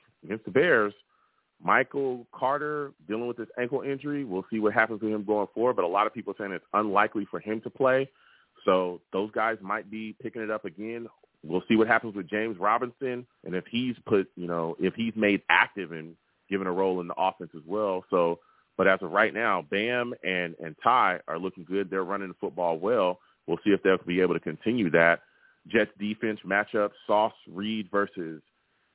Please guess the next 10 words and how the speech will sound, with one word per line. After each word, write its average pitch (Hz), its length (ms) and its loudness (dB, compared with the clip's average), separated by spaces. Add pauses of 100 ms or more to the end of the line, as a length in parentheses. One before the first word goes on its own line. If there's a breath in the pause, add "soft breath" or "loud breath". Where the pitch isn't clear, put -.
(120)
Thielen 117 500 2
and 82 180 -8
Justin 104 400 0
Jefferson. 107 560 0
That's 101 280 4
gonna 110 160 -2
be 110 300 -6 (140)
dope 104 260 2
to 104 80 -4
watch. 104 380 4